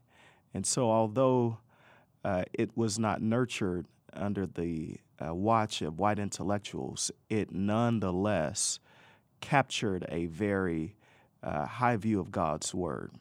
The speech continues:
which is striking, particularly from the days of slavery, to observe, because,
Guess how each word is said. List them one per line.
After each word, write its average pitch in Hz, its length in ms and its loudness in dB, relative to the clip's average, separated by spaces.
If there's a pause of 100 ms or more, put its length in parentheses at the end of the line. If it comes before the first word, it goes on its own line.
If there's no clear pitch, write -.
(960)
which - 160 -4
is 110 80 -6
striking, 120 640 0
particularly 107 880 -2
from 92 420 -2 (560)
the 104 120 -4
days 110 320 2
of 92 100 -6
slavery, 104 520 0
to - 200 -6
observe, 90 720 -4
because, - 640 -4